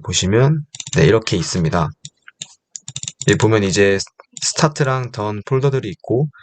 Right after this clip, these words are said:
이 리드미 파일들이 있는데 이 스타트에서 진행하시면 됩니다.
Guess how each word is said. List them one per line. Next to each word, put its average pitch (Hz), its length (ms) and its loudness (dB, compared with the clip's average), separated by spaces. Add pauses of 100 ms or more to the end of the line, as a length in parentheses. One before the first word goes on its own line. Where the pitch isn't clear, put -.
(400)
이 - 60 -4
리드미 104 380 2
파일들이 117 380 -2
있는데 85 460 -6
이 - 80 -6
스타트에서 170 560 -2
진행하시면 107 560 -6
됩니다. 80 360 -6